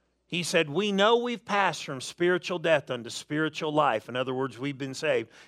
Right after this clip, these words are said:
if we love one another. You can have that love, but you need to be built up in this life to walk in it. That love should be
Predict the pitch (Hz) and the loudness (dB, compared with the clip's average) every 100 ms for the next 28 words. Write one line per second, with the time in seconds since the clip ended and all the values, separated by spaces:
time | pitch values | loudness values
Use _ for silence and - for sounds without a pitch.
0 | _ 165 180 - _ - 170 156 147 165 | _ 2 2 0 _ -2 0 4 6 6
1 | 143 127 127 - 117 123 143 139 139 135 | 6 4 0 -10 -8 -2 0 2 2 2
2 | 123 98 - _ _ _ _ _ _ _ | 0 -2 -10 _ _ _ _ _ _ _
3 | _ _ _ _ _ _ 160 208 277 220 | _ _ _ _ _ _ -4 0 0 2
4 | 175 165 202 226 180 175 165 143 170 233 | 0 2 2 2 2 2 2 2 4 6
5 | 220 202 139 165 160 151 196 202 190 151 | 4 2 2 0 0 -4 -6 -4 -4 -6
6 | 147 151 127 151 143 170 240 - 143 135 | -6 -4 0 0 0 -2 -2 -4 -6 -8
7 | 127 135 127 135 - - 120 123 127 165 | -6 2 2 2 -4 -6 0 0 0 -4
8 | 254 330 - _ _ _ _ _ _ _ | -8 -10 -12 _ _ _ _ _ _ _
9 | _ _ _ - - - 175 185 147 160 | _ _ _ -20 -20 4 6 6 6 6
10 | 202 233 185 175 143 - - 180 160 135 | 8 6 4 0 -6 -14 -6 -4 -4 -4
11 | 165 160 156 | -6 -6 -8